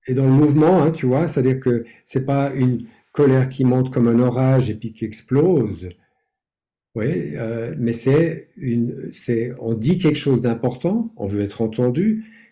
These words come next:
puis on est en train de projeter ça face à la personne avec la charge émotionnelle qu'on appelle colère. Mais donc, pourquoi c'est délicat de parler de colère ? C'est que quelqu'un qui est stressé, et mon Dieu, qu'est-ce que les gens sont stressés aujourd'hui ?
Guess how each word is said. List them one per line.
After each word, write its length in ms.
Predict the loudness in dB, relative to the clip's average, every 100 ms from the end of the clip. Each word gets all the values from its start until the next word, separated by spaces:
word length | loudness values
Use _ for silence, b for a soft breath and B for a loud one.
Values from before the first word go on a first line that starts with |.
| B _ -6
puis 100 | 0
on 80 | 0
est 40 |
en 100 | 0
train 160 | -2 -4
de 100 | -6
projeter 540 | -4 -2 -2 0 0
ça 480 | 0 -2 -2 -4 -10 _
face 240 | -10 -6 -4
à 60 |
la 80 | -4
personne 520 | -4 -4 -2 0 -2 -4
avec 640 | -2 2 0 -2 -12 -10
la 120 | -6 -6
charge 340 | -2 0 2
émotionnelle 640 | 2 2 0 0 0 -2
qu'on 140 | -4 -6
appelle 280 | -4 -4
colère. 400 | -4 -6 -8 -14 _ B B B B B
Mais 60 | -4
donc, 160 | -2
pourquoi 260 | -4 -2 -2
c'est 140 | 0
délicat 440 | 2 2 0 -2 -2
de 140 | -2
parler 380 | -2 -2 0 -2
de 80 | -2
colère ? 400 | -2 -2 -2 -4
C'est 160 | -4
que 100 | -2
quelqu'un 460 | -2 -2 0 0 -2
qui 140 | -2
est 20 |
stressé, 720 | -6 -8 -6 -6 -4 -4 -4 -2
et 60 | 0
mon 200 | 2 2
Dieu, 200 | 0 0
qu'est-ce 220 | -4 -4
que 80 | -2
les 100 | -2
gens 160 | -2
sont 200 | -6 -10
stressés 360 | -10 -10 -8 -6
aujourd'hui ? 460 | -6 -8 -8 -12